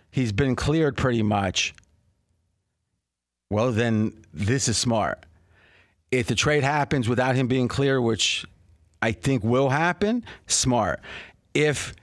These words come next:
it doesn't, because they're waiting for him to be cleared, dumb.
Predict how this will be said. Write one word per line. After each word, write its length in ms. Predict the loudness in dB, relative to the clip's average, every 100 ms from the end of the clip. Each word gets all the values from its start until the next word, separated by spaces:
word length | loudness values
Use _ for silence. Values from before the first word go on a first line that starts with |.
| -10 -4
it 160 | -2
doesn't, 640 | 0 2 2 2 0 -2 -4
because 340 | 0 2 2
they're 120 | 2
waiting 380 | 2 0 0 -2
for 380 | -2 0 2 2
him 200 | 2 0
to 100 | 0
be 140 | -2
cleared, 520 | -2 0 2 2 0 -4 -18 -10 -4
dumb. 440 | 0 2 0 -2